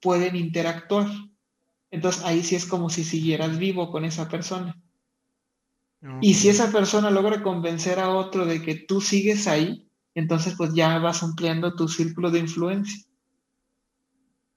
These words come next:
Speaker 1: Es la inmortalidad conceptual en el mundo de él.
Speaker 2: Sí. Y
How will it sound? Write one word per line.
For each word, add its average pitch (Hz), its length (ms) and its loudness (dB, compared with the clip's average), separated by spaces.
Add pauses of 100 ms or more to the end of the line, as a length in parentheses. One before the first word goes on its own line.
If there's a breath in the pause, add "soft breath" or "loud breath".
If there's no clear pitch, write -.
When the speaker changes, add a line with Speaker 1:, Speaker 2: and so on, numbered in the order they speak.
(520)
Speaker 1:
Es 175 100 2
la 170 220 6
inmortalidad 165 720 2
conceptual 175 760 -2 (180)
en 165 100 -6
el 160 100 0
mundo 165 320 0
de 170 140 -2
él. 180 140 -6 (1500)
Speaker 2:
Sí. 160 320 -2 (400)
Y 214 60 -4